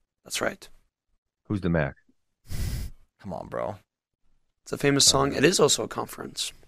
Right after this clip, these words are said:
Speaker 3: Yeah.
Speaker 2: I know, but I thought it was, uh, oh, I thought you were actually, like, calling, I thought you were saying a nickname of someone.
Speaker 3: No, we'll just give someone twenty-five pounder the nickname
Speaker 2: Same.
Speaker 3: the Mac, and then,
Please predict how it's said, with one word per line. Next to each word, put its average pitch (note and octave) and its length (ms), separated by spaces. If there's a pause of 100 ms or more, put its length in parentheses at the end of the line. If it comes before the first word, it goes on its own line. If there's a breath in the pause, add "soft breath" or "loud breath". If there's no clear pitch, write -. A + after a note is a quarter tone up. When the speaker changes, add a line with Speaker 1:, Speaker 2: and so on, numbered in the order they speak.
(120)
Speaker 3:
Yeah. C3 140
Speaker 2:
I C#3 120
know, F#3 160
but D3 120
I C3 120
thought C3+ 240
it C#3 60
was, B2 180
uh, A2 300
oh, F#2 160
I F2+ 80
thought F2 200
you F#2 120
were F2+ 60
actually, E2+ 340
like, D#2 240
calling, D#2+ 320
I - 60
thought F2 200
you E2+ 120
were E2 80
saying D#2+ 220
a D#2 40
nickname D2+ 380
of C2+ 120
someone. C#2 420 (200)
Speaker 3:
No, E3 320
we'll F3+ 160
just G#3 240
give D3 200
someone B2 440
twenty-five A2 480
pounder G2+ 320
the F#2 100
nickname F#2 600 (100)
Speaker 2:
Same. D2 260 (220)
Speaker 3:
the F#2+ 80
Mac, E2 400
and F#2 120
then, F2 220